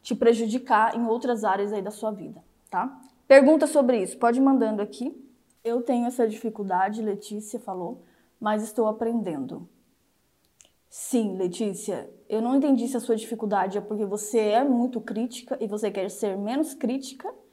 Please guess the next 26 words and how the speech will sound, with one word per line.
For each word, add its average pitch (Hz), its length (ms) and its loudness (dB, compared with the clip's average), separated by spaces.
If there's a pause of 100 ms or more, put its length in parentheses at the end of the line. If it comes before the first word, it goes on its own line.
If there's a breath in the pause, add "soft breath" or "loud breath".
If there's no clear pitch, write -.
(340 soft breath)
ou 226 200 2
se 269 140 -4
você 240 720 -2 (720)
não 233 320 2
sabe 233 300 2
receber 220 560 2
tão 240 220 0
bem 214 200 0
isso 226 160 -8
daí, 202 400 -2
né, 220 340 -4
e 202 60 -2
acaba 196 320 -6
se 208 160 -12
prejudicando. 208 760 -6 (100)
Mas, 226 160 2
de 233 60 -4
qualquer 277 260 0
maneira, 226 580 -2 (180 loud breath)
tudo 302 180 2
é 349 40 2
prática, 208 500 -4
entendeu? 180 480 -6 (300)
Tudo 349 220 0
é 339 60 2
prática. - 600 -8